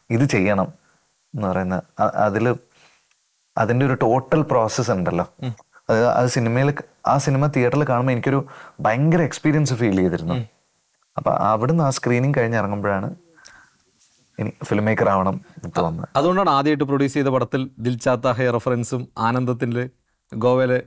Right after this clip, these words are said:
Speaker 1: ആ,
Speaker 2: സംഭവം.
Speaker 1: എ-, എനിക്കത് ഭ-, ഭയങ്കര close to heart ആണ്. എൻ്റെ എല്ലാ പടത്തിലും എന്തെങ്കിലുമൊക്കെ, ഇപ്പൊ ദിൽ ചാത്താ ഹൈ ഫ്രണ്ട്ഷിപ്പ് ആണല്ലോ,
Speaker 2: ഉം.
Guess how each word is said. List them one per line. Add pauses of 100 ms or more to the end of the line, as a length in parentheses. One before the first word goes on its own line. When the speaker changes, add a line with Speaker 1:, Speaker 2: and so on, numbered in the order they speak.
(260)
Speaker 1:
ആ, (140)
Speaker 2:
സംഭവം.
Speaker 1:
എ-,
എനിക്കത്
ഭ-,
ഭയങ്കര (260)
close
to
heart
ആണ്. (380)
എൻ്റെ
എല്ലാ
പടത്തിലും (340)
എന്തെങ്കിലുമൊക്കെ, (640)
ഇപ്പൊ
ദിൽ
ചാത്താ
ഹൈ
ഫ്രണ്ട്ഷിപ്പ്
ആണല്ലോ, (120)
Speaker 2:
ഉം.